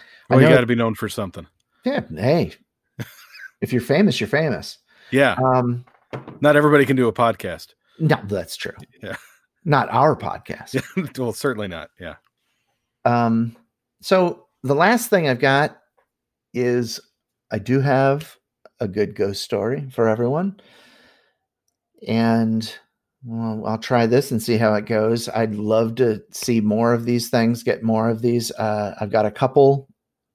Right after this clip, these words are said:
Speaker 1: that are gonna be on the, um, that we'll do in the next show.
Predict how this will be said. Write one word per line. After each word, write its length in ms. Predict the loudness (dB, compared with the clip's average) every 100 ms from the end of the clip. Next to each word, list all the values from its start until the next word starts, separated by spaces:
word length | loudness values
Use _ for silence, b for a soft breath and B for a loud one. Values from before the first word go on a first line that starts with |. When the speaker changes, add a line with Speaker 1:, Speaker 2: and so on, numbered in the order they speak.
| _ _ -4
Speaker 1:
that 140 | -2
are 80 | 0
gonna 220 | 0 0
be 220 | 0 -2 -6 -10
on 220 | -6 -2
the, 260 | -2 -2 -6 -6
um, 460 | -4 -2 -4 -8 -12 _ _ _ _ _ _ _ _ -20 -4
that 220 | 0 2
we'll 120 | 2
do 180 | 2 2
in 100 | 2
the 60 | 2
next 240 | 0 -2
show. 380 | 2 2 2